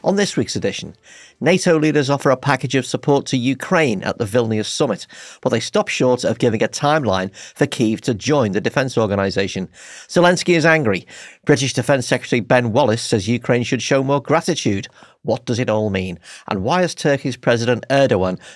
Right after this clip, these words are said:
dropped his objection to Sweden joining nato?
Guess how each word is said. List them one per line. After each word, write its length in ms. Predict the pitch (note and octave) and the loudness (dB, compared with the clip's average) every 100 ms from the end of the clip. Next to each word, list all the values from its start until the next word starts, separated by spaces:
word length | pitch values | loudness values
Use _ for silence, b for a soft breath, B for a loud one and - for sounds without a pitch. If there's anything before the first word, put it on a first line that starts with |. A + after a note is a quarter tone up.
| B | B
dropped 360 | A#2+ C3+ - - | 0 0 0 -2
his 220 | D3+ B2 | 0 2
objection 540 | G#2+ - G#2+ - G2+ G2 b - | 0 -2 -4 -4 -8 -8 b -12
to 100 | - | -8
Sweden 400 | A#2 G#2+ G2+ G2+ | -4 -4 -4 -4
joining 320 | G2+ G2 F#2+ | -4 -2 -4
nato? 380 | F#2 - C#2+ | -6 -6 -8